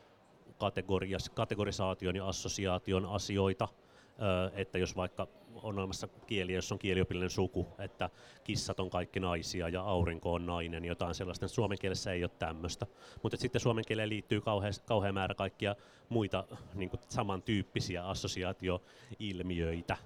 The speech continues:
ö, jotka, jotka, tota, ohjaa ajattelua tiettyyn suuntaan vähän samaan tapaan kuin, niinku, portsarit ohjaa ihmisiä tiettyyn pöytään. Ne ei oo siis, niinku, semmosia, ne ei oo semmosia asioita, jotka pakottaa ihmistä ajattelemaan tietyllä tavalla, mut jotka vo-, voi johtaa ajattelua tiettyyn suuntaan.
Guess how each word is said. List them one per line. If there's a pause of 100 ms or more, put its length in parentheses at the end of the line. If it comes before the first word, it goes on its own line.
(420)
ö,
jotka, (200)
jotka,
tota,
ohjaa
ajattelua
tiettyyn
suuntaan
vähän
samaan
tapaan
kuin,
niinku,
portsarit
ohjaa
ihmisiä
tiettyyn
pöytään. (340)
Ne
ei
oo
siis,
niinku,
semmosia, (840)
ne
ei
oo
semmosia
asioita,
jotka
pakottaa
ihmistä
ajattelemaan
tietyllä
tavalla,
mut
jotka
vo-,
voi
johtaa
ajattelua
tiettyyn
suuntaan.